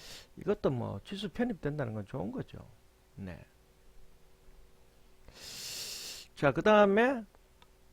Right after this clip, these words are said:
컨센서스 보겠습니다. 목표주가 십오만 삼천 원. 예. 자, 매출액이 해마다 증가하죠. 영업이익이 해마다 증가하는, 엄청나게 증가하죠. 배로 증가하죠. 그죠?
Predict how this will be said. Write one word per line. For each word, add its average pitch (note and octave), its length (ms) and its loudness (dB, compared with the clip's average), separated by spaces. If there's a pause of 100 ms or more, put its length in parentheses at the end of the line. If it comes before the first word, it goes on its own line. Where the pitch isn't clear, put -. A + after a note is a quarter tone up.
(920)
컨센서스 A#3+ 600 6
보겠습니다. A#2 760 0
목표주가 G3 440 2
십오만 G3 420 2
삼천 B2 380 -2
원. G#2 180 -4 (640)
예. G#2 220 -6 (1700)
자, A#2 240 -2
매출액이 A3+ 540 4
해마다 G#3 380 8
증가하죠. A#2+ 680 0
영업이익이 F#3 500 4
해마다 D3+ 260 2
증가하는, B2 680 -2 (220)
엄청나게 F#3 500 0
증가하죠. A#2+ 520 0
배로 E3+ 300 4
증가하죠. G#2+ 560 -6 (560)
그죠? G#2+ 340 -6